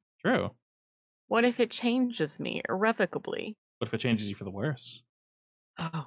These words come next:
Speaker 2: God.
Speaker 1: So, uh, not necessarily on that note, but, uh, moving on. It is rather late. So, Radia, you can look at this at your leisure. You guys can all retire for the night. Entirely up to you. Uh, as I mentioned, it is relatively late.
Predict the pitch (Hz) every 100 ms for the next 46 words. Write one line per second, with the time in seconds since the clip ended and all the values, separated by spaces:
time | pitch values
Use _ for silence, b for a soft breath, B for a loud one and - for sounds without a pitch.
0 | - - 160 151 143 143 147 - _ _
1 | _ _ _ _ - 180 131 - _ _
2 | - 107 104 165 139 127 117 113 113 110
3 | 110 110 143 - 117 110 101 135 127 120
4 | 117 104 185 - _ _ _ - 123 123
5 | 123 127 170 127 - - - _ _ _
6 | _ _ _ - 113 120 123 123 120 120
7 | - 120 120 - - _ 123 - 131 131
8 | 131 117 110 113 247 - _ _ - 107
9 | 104 127 113 113 110 110 110 127 120 117
10 | 127 120 127 127 143 226 - _ - 120
11 | - 110 110 107 104 - 110 156 294 -
12 | _ - 98 98 98 104 139 202 95 107
13 | 107 104 107 127 117 151 123 196 -